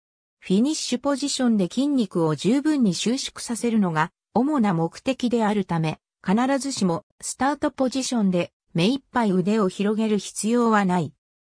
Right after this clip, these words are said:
フィニッシュポジションで静止する方法も有効である。バタフライ、バタフライハンドル式とパッド式がある。後者のマシンの場合は、上腕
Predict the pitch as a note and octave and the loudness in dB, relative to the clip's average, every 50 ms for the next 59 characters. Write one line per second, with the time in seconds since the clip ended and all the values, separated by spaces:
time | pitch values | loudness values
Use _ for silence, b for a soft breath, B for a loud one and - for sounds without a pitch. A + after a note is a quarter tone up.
0 | _ - - F#3+ G3 A3+ C#4 D#4+ - - - - C4+ B3+ _ - C4 A3 B3+ C4 | _ -4 0 2 2 2 2 0 -2 -4 -4 -4 -4 -4 _ -4 -4 -2 -2 -4
1 | A#3+ - B3+ A#3 G#3+ G3 F3+ E3 D#3+ - - - - G3 A3 G#3+ - - - - | -4 -2 -2 0 0 2 2 0 0 -2 -4 -4 -2 -2 -2 -2 -4 -6 -4 -2
2 | A#3 A#3 A3+ - A3+ A3 A3 G#3 - F3 F3 E3+ D3+ D#3 D#3+ D3+ E3 G3+ A#3 - | -2 -2 -2 0 0 -2 0 0 0 0 2 2 2 0 0 0 0 0 -2 -2
3 | C4 B3+ B3+ A#3 A#3 A3+ A3 G3 F3+ D3 D3 - _ _ _ _ _ _ _ _ | -2 -2 0 0 0 0 0 0 0 -2 -4 -6 _ _ _ _ _ _ _ _
4 | - - A3 G#3+ - C#4+ C#4 - C#4 C#4+ D4+ D4 C#4+ A#3+ B3 B3 - A#3+ B3+ - | -4 -4 -2 -2 -2 -4 -2 -2 -2 0 0 0 0 0 -2 -2 0 -2 -2 0
5 | - A#3+ B3+ B3+ C4 B3 C4+ C4 C4 B3+ A#3+ B3+ C4+ C4+ C4+ A3+ - - - - | 0 0 0 0 0 -2 -2 -2 -2 0 0 0 0 0 0 0 -2 -6 -10 -6
6 | - F#3+ F#3 - - E3 F3+ - - B3 - - - - - A#3 A3+ A3 G#3 F#3+ | -4 -4 -4 -2 -2 -2 -2 -2 -4 -4 -4 -4 -4 -2 0 0 2 2 2 2
7 | E3 C#3+ B2+ - _ _ _ _ _ _ _ _ _ _ - D4+ D4+ D#4 D4 - | 0 -2 -6 -10 _ _ _ _ _ _ _ _ _ _ -2 0 0 0 0 0
8 | - A3+ G3+ F3+ F3 E3 E3+ F3+ - - C#4+ C4+ A#3+ G3+ F3+ D3+ E3 D#3+ E3 E3 | 0 2 2 2 2 0 -2 -2 -2 -2 0 2 2 2 2 2 0 0 0 2
9 | E3 E3 D#3+ D#3 D3+ D3+ - _ _ _ _ - - E3+ A#3 C#4 D4 D4 | 0 0 0 0 -2 -2 -4 _ _ _ _ -2 0 2 2 4 2 2